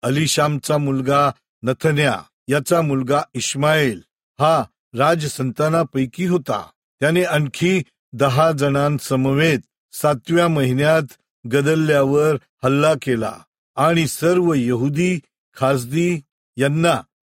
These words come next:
मिस्पा येथे ठार केले. मग सर्व सैन्याधिकारी आणि लोक मिसरला पळून गेले. खासदी लोकांच्या धास्तीने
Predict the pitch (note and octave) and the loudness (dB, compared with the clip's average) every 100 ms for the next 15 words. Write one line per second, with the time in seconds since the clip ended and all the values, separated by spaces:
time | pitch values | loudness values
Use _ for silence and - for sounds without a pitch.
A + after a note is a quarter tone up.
0 | - C#3 - - F3 F3 D#3 C3+ - D#3 | -4 -4 -4 -2 2 2 2 -2 0 0
1 | E3 - _ _ - D3 D#3+ C#3+ - C3 | 0 -4 _ _ -2 0 2 -2 -2 0
2 | A#2+ F#2 F2 _ _ _ _ B2 F3+ E3+ | 0 -4 -12 _ _ _ _ 0 2 2
3 | - _ _ _ - D#3+ F3+ F3 D#3+ - | -2 _ _ _ -2 0 2 2 0 0
4 | C#3+ C#3+ D#3 D#3+ C3 D3+ C#3+ C#3+ D#3+ A#2+ | 0 0 0 0 -2 -2 0 0 0 -2
5 | - _ _ - D3+ E3 D#3+ B2 C#3+ D#3+ | -6 _ _ -2 0 2 0 0 0 0
6 | C3 - _ _ B2+ C3 E3 D#3+ D3+ C#3+ | -2 -10 _ _ -4 -2 0 0 2 0
7 | C3+ - C3 C#3+ D#3 C#3+ C3 A2+ G2+ E2 | 0 -2 0 0 0 0 0 -2 -6 -12
8 | _ _ _ - C#3+ B2+ D3 D3+ C#3 D3 | _ _ _ -4 -2 0 -2 0 -2 0
9 | D3 C3 D3 C3+ A#2 A2+ - D3 D3 E3 | -2 0 0 0 -4 -8 -6 -4 0 2
10 | F3 | 0